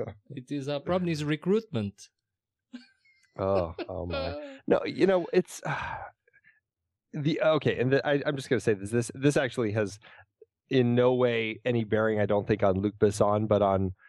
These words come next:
Speaker 2: on spy films in general, 'cause it seems to come up, but there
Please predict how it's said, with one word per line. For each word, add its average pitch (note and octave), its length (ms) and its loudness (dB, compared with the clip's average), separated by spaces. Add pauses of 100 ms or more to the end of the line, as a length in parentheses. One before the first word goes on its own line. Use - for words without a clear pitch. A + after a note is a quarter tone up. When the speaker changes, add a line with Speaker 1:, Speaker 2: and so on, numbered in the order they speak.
(340)
Speaker 2:
on G#2+ 240 2
spy A#2+ 400 0
films A#2 320 0
in G#2 160 -2
general, G#2+ 320 -2
'cause - 180 -8
it D3 100 -2
seems A#3 280 0
to D3 80 2
come G#2+ 200 2
up, B2 140 2
but - 120 0
there D3 120 2